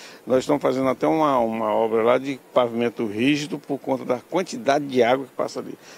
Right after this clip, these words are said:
Esta obra aqui da drenagem, nós estamos já, é, a previsão é que até quarta-feira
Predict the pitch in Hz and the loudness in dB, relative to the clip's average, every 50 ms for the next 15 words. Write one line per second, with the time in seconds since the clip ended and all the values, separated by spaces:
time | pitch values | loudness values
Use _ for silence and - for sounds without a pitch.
0 | - - - 165 208 208 - - 180 165 147 143 139 131 131 - - 120 110 104 | -4 2 2 4 4 2 2 2 4 6 6 6 4 4 2 0 -2 -6 0 0
1 | 110 107 101 113 113 110 120 135 147 147 139 123 135 139 135 127 123 - - - | 0 2 2 0 0 2 2 2 2 2 0 0 0 0 0 0 -4 -4 -2 0
2 | 120 120 117 107 - - - - - - - - - 110 104 104 123 120 123 123 | 0 0 -2 -4 -10 -16 -20 -20 -20 -20 -20 -16 -10 -8 -2 2 4 6 6 6
3 | 117 113 104 90 - - - - - - - - 110 107 110 110 113 - - 170 | 6 6 4 2 0 -6 -16 -20 -20 -20 -12 -6 -2 2 4 4 4 4 4 4
4 | 180 151 147 131 131 156 165 160 - - 160 143 - - - 160 143 - - 170 | 4 4 4 4 4 4 4 4 4 4 2 2 4 2 2 2 2 0 2 4
5 | 185 208 190 151 - 214 233 - - - 135 131 131 135 143 151 160 | 4 4 2 2 2 0 0 0 0 2 2 4 4 4 4 2 0